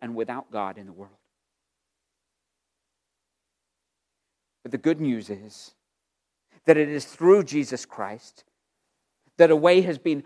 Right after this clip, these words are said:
provided for us so that we can not only be reconciled to this God that we have sinned against,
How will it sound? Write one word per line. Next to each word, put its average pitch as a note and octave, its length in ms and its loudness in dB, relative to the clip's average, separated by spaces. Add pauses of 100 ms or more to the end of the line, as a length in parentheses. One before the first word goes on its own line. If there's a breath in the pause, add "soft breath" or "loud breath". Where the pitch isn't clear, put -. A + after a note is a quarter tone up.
(140)
provided F3 760 -2
for C3+ 400 -4
us - 480 -14 (140 soft breath)
so G3+ 340 0
that F3 180 4
we F#3+ 140 0
can F3 220 -6 (120 soft breath)
not F#3+ 240 4
only G3+ 220 0
be D#3+ 160 -2
reconciled E3+ 840 2
to F3 80 -6
this D3 160 -8
God E3 300 -4
that D3+ 100 -4
we C#3+ 120 -4
have C#3+ 140 -8
sinned D#3 280 -10
against, C#3 380 -12